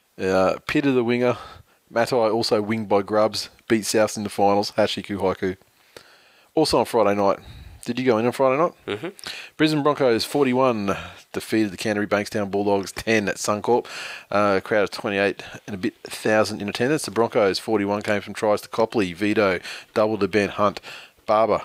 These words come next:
Speaker 1: Oates and Thaiday. McCulloch got himself a field goal. Corey Parker, three from four conversions. Ben Hunt, two from three conversions. And a penalty goal to Corey Parker. Bulldogs, ten points came from tries to Josh Reynolds and Josh Jackson. Trent Hodkinson, one from two.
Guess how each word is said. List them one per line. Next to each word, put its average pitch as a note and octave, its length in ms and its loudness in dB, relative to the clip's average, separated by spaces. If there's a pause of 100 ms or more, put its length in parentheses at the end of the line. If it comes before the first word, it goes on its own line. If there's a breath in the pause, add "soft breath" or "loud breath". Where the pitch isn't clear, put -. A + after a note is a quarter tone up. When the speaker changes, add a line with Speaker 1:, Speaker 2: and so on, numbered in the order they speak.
(140)
Speaker 1:
Oates A2 280 0
and G2+ 200 -8
Thaiday. A2 600 2
McCulloch G#2+ 520 0
got A2 100 2
himself G#2 320 2
a F#2+ 40 -12
field A#2 340 2
goal. B2 400 4
Corey A#2+ 320 2
Parker, A2 340 2
three A2+ 220 2
from G#2 120 -10
four G#2+ 180 4
conversions. G#2+ 500 0
Ben G#2+ 200 0
Hunt, G#2 200 -4
two A2 120 -2
from G#2 140 -12
three C#3+ 220 0
conversions. A2+ 500 0 (380 loud breath)
And G#2+ 180 2
a F#2+ 40 0
penalty G#2 340 -4
goal F#2+ 220 0
to F2 100 -4
Corey F2+ 320 -2
Parker. F#2 420 2 (800 loud breath)
Bulldogs, A#2 520 0
ten A2+ 280 -2
points G#2 260 -4
came G2 160 -2
from F#2+ 100 -10
tries G#2+ 280 0
to G#2 60 -8
Josh A2 300 -2
Reynolds A2 300 -2
and F#2 80 -16
Josh G#2 240 0
Jackson. A2+ 500 -2
Trent G#2 240 -2
Hodkinson, G2+ 440 -6
one F2+ 200 -2
from E2 200 -14
two. F#2 540 0